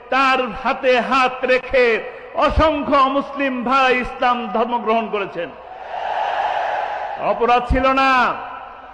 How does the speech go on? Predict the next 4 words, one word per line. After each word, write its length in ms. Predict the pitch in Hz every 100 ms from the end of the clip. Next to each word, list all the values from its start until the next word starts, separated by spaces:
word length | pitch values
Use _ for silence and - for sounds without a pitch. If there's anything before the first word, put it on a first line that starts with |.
| - - - -
অপরাধীরা 680 | 208 233 247 247 240 269 262
পালায়। 600 | 262 254 254 233 196 139 - - - - - - -
কারা 220 | 220 269
পালায়? 640 | 294 311 320 320 302 262